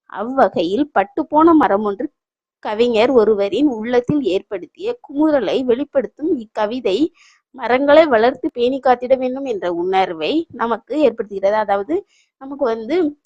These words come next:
மரம் இல்லைன்னா நம்ம வந்து, நமக்கு வந்து ஆக்சிஜன் கிடைக்காது, அதனால நமக்கு வந்து காற்று இல்லாம போயிரும் அப்படிங்கிறதாலையும், அடுத்து பட்டு போ-, அஹ், பட்டு போன இந்த மரத்தை வந்து அந்த கவிஞர் பார்க்கும்போது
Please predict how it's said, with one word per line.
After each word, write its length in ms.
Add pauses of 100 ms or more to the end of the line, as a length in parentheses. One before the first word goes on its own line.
(140)
மரம் 480
இல்லைன்னா 440 (480)
நம்ம 300
வந்து, 160
நமக்கு 260
வந்து 180
ஆக்சிஜன் 460
கிடைக்காது, 400
அதனால 600 (280)
நமக்கு 320
வந்து 220
காற்று 380
இல்லாம 300 (100)
போயிரும் 480
அப்படிங்கிறதாலையும், 1120 (460)
அடுத்து 520
பட்டு 500
போ-, 280
அஹ், 280
பட்டு 380
போன 260
இந்த 460
மரத்தை 380
வந்து 300
அந்த 200
கவிஞர் 420
பார்க்கும்போது 680